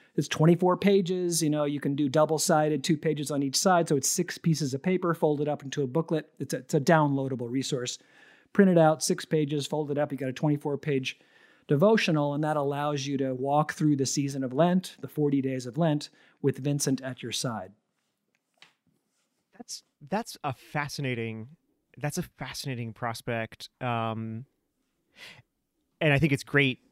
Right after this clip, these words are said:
Speaker 2: uh, to know that there's also this kind of backlog of these things, so to, so to speak, um, a li-, a library of these that, uh, would be av-, uh, those are available as well for, um, people, so pe-, people for t-, to access and download and purchase as well.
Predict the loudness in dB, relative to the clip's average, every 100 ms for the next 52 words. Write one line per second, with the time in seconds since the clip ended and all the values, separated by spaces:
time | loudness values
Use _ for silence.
0 | -4 0 0 0 2 2 2 0 0 -2
1 | -6 -8 -6 -4 -4 -8 _ _ _ 0
2 | 0 -2 2 2 2 -4 -2 -2 0 4
3 | 4 4 4 4 2 0 -2 -4 -2 2
4 | 4 4 4 4 4 4 4 4 4 4
5 | 4 2 -2 -2 -2 0 -2 2 2 4
6 | 2 2 0 0 0 2 4 4 4 4
7 | 2 0 -2 0 0 0 -2 -2 0 0
8 | -4 -6 -8 -8 -10 -10 -10 -8 -8 -6
9 | -6 -6 -4 -4 -4 -6 -8 -6 -6 -6
10 | -4 -6 -8 -10 -12 -16 -12 -8 -6 -6